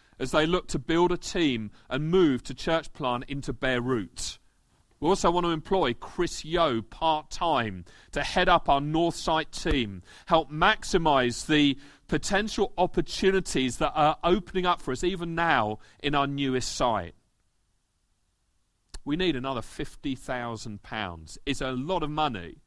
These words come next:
Now, the wonderful thing is, we've already seen people increase their giving to cover a fifth of what we need. But just to break it down,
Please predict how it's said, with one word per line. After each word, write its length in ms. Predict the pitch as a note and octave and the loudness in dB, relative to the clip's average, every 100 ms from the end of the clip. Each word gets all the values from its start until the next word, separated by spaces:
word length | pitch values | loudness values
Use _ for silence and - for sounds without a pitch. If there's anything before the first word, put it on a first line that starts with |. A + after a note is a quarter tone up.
| _ _ _ _ _ _ - | _ _ _ _ _ _ -6
Now, 60 | |
the 60 | C3+ | 0
wonderful 340 | F#3+ F#3 D3+ | 0 0 -4
thing 240 | C3 C3 A#2 | -2 -2 0
is, 480 | A2 C3+ - - - _ _ _ _ _ - - | 0 0 -4 -6 -12 _ _ _ _ _ -18 -4
we've 80 | |
already 140 | D#3+ A#3+ | 0 0
seen 280 | - G3+ F3+ | -2 -6 -6
people 440 | G3+ F#3 C#3 C#3 E3+ | -8 -4 -2 -2 -2
increase 480 | F#3+ F#3 F3+ F#3 | -4 -2 -4 -4
their 180 | - D#3+ | -4 -6
giving 600 | C#3+ D3+ B2 G#2+ G#2+ A2+ _ _ _ _ | -2 -2 -2 -4 -4 -12 _ _ _ _
to 120 | - C#3+ | -10 -8
cover 420 | - F#3 D3 - | -2 0 0 -2
a 80 | C#3 | -4
fifth 840 | - - - D#3+ G#2 - - - - _ _ | -6 -12 -6 -4 -4 -8 -12 -14 -18 _ _
of 160 | C#3 C3 | -8 -2
what 200 | C#3 C3 | -2 -2
we 120 | B2 | -4
need. 380 | B2 A2+ F2+ E2 - - _ _ _ _ _ _ - | -2 -2 -4 -6 -12 -12 _ _ _ _ _ _ -6
But 80 | |
just 160 | E3+ - | -6 -2
to 80 | G#3+ | -2
break 320 | F#3 F3 E3 | 0 0 0
it 100 | D#3 | 0
down, 380 | C3 A#2+ C#3 | 2 2 0